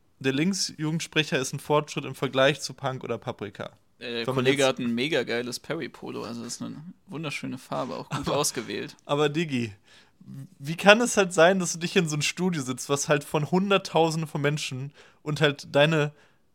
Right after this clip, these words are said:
Speaker 1: also ich kau mir auch die Nägel ab und zu mal, so. Aber halt, wenn ich, glaub ich, in so einem Studio sitzen würde, dann würde ich das halt niemals tun. Ich, klar, Aufregung und so weiter und so fort, aber Digga, da musst du doch drauf achten, das ist so ekelhaft und, und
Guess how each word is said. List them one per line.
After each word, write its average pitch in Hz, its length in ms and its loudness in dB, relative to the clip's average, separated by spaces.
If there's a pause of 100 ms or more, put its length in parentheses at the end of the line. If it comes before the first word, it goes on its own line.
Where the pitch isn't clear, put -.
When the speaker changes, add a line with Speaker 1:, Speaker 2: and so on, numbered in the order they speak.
(1120)
Speaker 1:
also 131 140 -2
ich 139 100 -4
kau 156 180 2
mir 139 140 2
auch 214 220 4
die - 180 -4
Nägel 131 340 2
ab 110 180 -2
und 117 100 -10
zu 120 200 -4
mal, 107 340 -6 (160)
so. 110 300 -8 (320)
Aber 143 200 6
halt, 143 280 2
wenn 151 220 2
ich, 175 100 2
glaub 180 160 6
ich, 180 100 2
in 180 60 0
so 160 60 -2
einem 156 80 0
Studio 247 260 0
sitzen 156 300 -2
würde, 143 180 4
dann 139 180 2
würde 165 100 4
ich 180 80 0
das - 180 0
halt 160 140 2
niemals 175 260 2
tun. 180 160 -2
Ich, 127 80 -4
klar, 139 180 2
Aufregung 143 500 0
und 135 120 -6
so 139 80 -6
weiter 135 140 -2
und 143 100 -4
so - 60 -8
fort, 160 140 0
aber 131 180 0
Digga, 185 200 -2
da 165 80 0
musst 185 220 -2
du - 40 -4
doch 170 120 -2
drauf - 240 -4
achten, - 380 -4
das 156 160 -2
ist 156 140 -6
so 190 340 0
ekelhaft 165 580 -2
und, 151 320 -6
und 156 280 -4